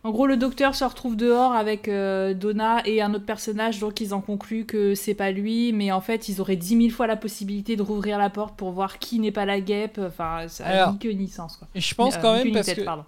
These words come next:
Speaker 2: parce que du coup, c'est avec le majordome qui se retrouve à l'extérieur, et
Speaker 1: Oui.
Speaker 2: elle dit, on sait que le majordome n'y est pour rien.
Speaker 1: Hmm.
Speaker 2: Et, mais moi, je trouve que, en fait, le majordome, en fait, euh, ils avaient fait un petit peu pour que de, pendant tout l'épisode, limite, on se,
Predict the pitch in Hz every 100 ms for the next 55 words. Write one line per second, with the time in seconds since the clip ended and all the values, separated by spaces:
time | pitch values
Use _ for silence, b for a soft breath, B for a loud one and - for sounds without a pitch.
0 | - 180 175 208 180 190 262 - 170 165
1 | 170 165 180 190 170 180 233 - 165 -
2 | 156 - 170 147 139 - 143 139 147 185
3 | - - 156 147 156 202 170 139 180 175
4 | 165 143 135 131 131 135 135 143 156 175
5 | 147 135 127 123 147 - B B B B
6 | B 196 180 160 151 156 160 170 160 165
7 | 220 202 180 - 214 240 - - 156 147
8 | - 185 214 - 151 143 165 180 160 151
9 | 170 196 - 156 143 - 180 180 160 139
10 | 139 139 139 147 143 151 - 180 175 -
11 | - 160 202 - 160 - 151 151 156 160
12 | 151 151 180 170 160 160 196 185 160 175
13 | 180 156 135 - 139 135 131